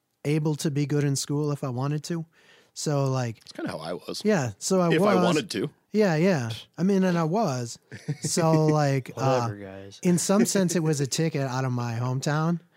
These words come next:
Speaker 2: Sure.
Speaker 1: like, going to college. So,
Speaker 2: All right. Fair.
Speaker 1: um, that might have been part of it,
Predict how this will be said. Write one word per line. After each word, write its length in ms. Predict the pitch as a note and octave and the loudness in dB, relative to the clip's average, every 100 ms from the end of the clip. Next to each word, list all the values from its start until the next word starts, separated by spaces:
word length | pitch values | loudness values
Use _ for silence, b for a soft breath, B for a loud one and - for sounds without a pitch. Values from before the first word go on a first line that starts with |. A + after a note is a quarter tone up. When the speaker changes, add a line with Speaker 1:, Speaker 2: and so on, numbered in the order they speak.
| b | b
Speaker 2:
Sure. 160 | - F#2 | -8 -4
Speaker 1:
like, 520 | G#2+ B2+ A#2 - C3 | -2 -4 -8 -14 -8
going 200 | - A#2+ | -4 -4
to 60 | G#2+ | -4
college. 420 | A#2+ G2+ F2 F#2+ | -6 -8 -10 -14
So, 260 | - B2 A#2 | -8 -6 -4
Speaker 2:
All 160 | - G2+ | -6 -4
right. 200 | C3 C3+ _ | -4 -4 _
Fair. 100 | D#3 | 0
Speaker 1:
um, 380 | C#3+ C3+ A#2+ B2 | 2 0 -2 -6
that 200 | - D#3 | -2 -2
might 200 | D#3+ E3+ | 2 2
have 100 | E3 | 2
been 160 | D#3+ D#3 | 2 0
part 240 | E3 E3 | 0 -2
of 100 | E3+ | -2
it, 200 | E3 D3+ | -4 -8